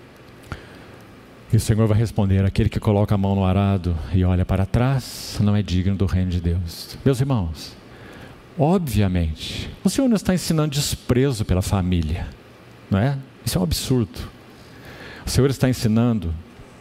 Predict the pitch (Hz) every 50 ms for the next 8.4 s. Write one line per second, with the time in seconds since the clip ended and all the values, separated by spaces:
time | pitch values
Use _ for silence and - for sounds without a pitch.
0 | - - - 113 127 139 147 147 - - - 117 113 113 117 120 117 - 87 80
1 | 85 87 82 - - - - - - - - - - - - - - - - -
2 | - - - - - - - - - - - - - - - - - - - 113
3 | 110 113 113 107 - - - - - - - - - 131 123 - - 110 107 101
4 | 90 104 120 107 - - 107 98 101 101 101 98 - 101 92 90 85 - - -
5 | 95 101 98 104 107 107 101 104 101 110 101 - - 98 98 107 120 127 123 123
6 | - - - - - - - - - - - - - - - - - - 101 110
7 | 113 - 127 113 - - 131 131 110 95 117 120 123 120 110 104 - - - 98
8 | 95 90 - 92 87 85 85 -